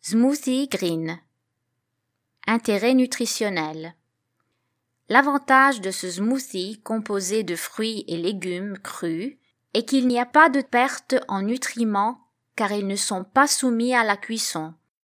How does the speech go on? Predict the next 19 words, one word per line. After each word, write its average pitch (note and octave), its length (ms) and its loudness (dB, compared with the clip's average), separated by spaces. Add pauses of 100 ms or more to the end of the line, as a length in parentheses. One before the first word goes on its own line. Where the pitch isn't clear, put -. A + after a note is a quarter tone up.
(380)
Les F3 120 -2
légumes B3 420 4
verts G3+ 440 2 (180)
renferment A3+ 760 2
une F#3+ 120 -6
quantité B3+ 600 0
importante C4 800 0 (340)
de F3+ 80 -6
chlorophylle F#3 920 0 (420)
qui G#3 120 -2
a F#3+ 60 2
la F#3 80 -2
capacité A#3 1000 0 (160)
de F3+ 120 -6
détoxifier A3+ 1160 0
l'organisme. F#3 880 -4 (960)
Les F3+ 120 -2
légumes A#3 400 2
verts G#3 420 2